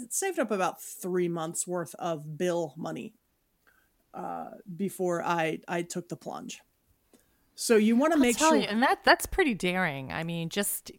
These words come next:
Speaker 2: completely quitting your day job is, is a very, very brave thing to do.
Speaker 1: Um, well, I
Speaker 2: As I'm
Speaker 1: mean
Speaker 2: sure you've been told by many people.
Speaker 1: Um, well,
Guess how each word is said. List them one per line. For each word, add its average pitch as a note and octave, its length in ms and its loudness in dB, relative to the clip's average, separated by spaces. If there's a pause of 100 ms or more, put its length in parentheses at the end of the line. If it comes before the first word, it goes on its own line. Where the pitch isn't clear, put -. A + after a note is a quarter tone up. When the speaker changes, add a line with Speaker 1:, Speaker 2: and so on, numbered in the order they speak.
(140)
Speaker 2:
completely F3+ 680 -2
quitting G3 600 -2
your E3+ 140 -2
day D#3+ 240 -2
job C#3 420 -6
is, - 320 -10
is D#3+ 160 -6
a E3 60 0
very, D#3 680 -2
very D#3 500 -2
brave D3+ 640 -6
thing D#3 320 -8
to - 120 -14
do. D3 460 -10 (1300)
Speaker 1:
Um, C#4+ 360 2 (200)
well, A4 400 8
I - 100 8
Speaker 2:
As G4+ 80 6
I'm - 100 8
Speaker 1:
mean A4 100 2
Speaker 2:
sure E4+ 100 2
you've C4+ 220 2
been A#3 140 4
told A3 280 2
by F#3+ 140 4
many F3 240 0
people. B3 400 -4 (480)
Speaker 1:
Um, E4+ 560 6
well, F4 680 8